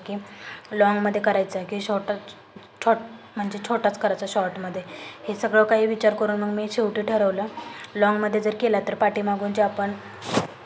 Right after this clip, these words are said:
बोर्डमध्ये पिन घालण्यासाठी जे, अ, वायर असते ते झाकून जात आहे आणि पुढून पण ते दरवाजा लावता येत नाही जर लाँग असा करायचा म्हटलं तर कव्हर.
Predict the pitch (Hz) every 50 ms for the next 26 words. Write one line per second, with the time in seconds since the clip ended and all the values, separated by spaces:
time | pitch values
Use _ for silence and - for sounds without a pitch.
0 | - - - - 226 208 220 214 208 202 208 214 214 226 220 214 233 214 214 214
1 | 226 214 202 202 196 - 208 196 - 196 - 208 196 196 202 202 202 196 196 196
2 | 196 208 214 208 202 202 202 208 202 202 - 190 185 185 - - - - - -
3 | - - - - - - - - - - - - 220 214 233 226 220 226 214 208
4 | 202 190 190 - 190 190 190 190 196 190 - 240 226 202 196 220 220 214 226 220
5 | 214 208 254 254 277 269 - - - - - - - - - 220 220 214 208 196
6 | 208 208 214 208 196 196 - 190 185 180 - 185 180 180 175 196 190 190 196 196
7 | 190 190 190 190 190 - 190 - 190 180 175 - 190 190 185 180 175 180 180 180
8 | - 180 175 180